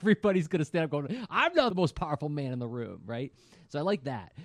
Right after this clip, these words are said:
But what I love the most is watching Ravage jump on a full-size Decepticon, watching <laughs> Laserbeak and the tapes all take on everybody around them to try to get Soundwave the leadership position.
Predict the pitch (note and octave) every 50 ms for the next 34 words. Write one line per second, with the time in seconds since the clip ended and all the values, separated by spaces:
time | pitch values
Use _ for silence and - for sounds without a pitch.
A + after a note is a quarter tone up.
0 | F#3 E3+ C3+ - C3 C#3+ C#3+ D3+ C#3+ C#3 C3 B2+ C#3 D3+ E3 D#3+ D3+ D3+ A#2+ A2
1 | A2 A2 B2 C#3+ E3+ - - - - D#3 D#3 - - C3+ A2 A2 A2+ B2+ C#3+ D3+
2 | - E3+ E3 D3 A2+ - A2 A2+ G#2+ A2 A#2 A#2 C#3+ C#3 B2 - - _ - -
3 | G2+ - - A#2 A2+ B2 - - - A2 G#2+ A2+ A#2+ - - - - - G#2+ A#2
4 | A2+ - - A#2 G#2 A#2 - - A#2 - - G#2+ G#2 - - - - B2 A2 A#2
5 | C3 C3+ - E3+ F#3 E3+ C#3+ - A#2 B2+ C3+ C#3 - D3 C#3+ B2 A#2 A2 B2 C3
6 | C3+ - C#3+ C3 A2 C3 C3 C3+ C3 - B2+ B2+ A#2 A#2 - - B2 A2+ B2 -
7 | - - A#2+ B2+ - - B2+ B2+ A#2 - G#2+ A2 A2+ B2+ C3+ B2+ - _ - B2+
8 | C3 B2 B2 G#2+ C3+ B2 A#2+ A#2 A2+ A2+ G#2+ G#2+ A#2+ B2+ B2+ C3 C3+ C#3+ C#3 -
9 | - A2+ - - A2+ A2 G#2+ A#2 A2 G#2+ G#2+ - - - G#2+ G#2 G#2+ A2 A2 A2
10 | G2+ G#2+ G2 G#2 G#2 A2 A#2 - C#3 - - C#3+ C3+ D#3+ E3+ - - G#3+ G3+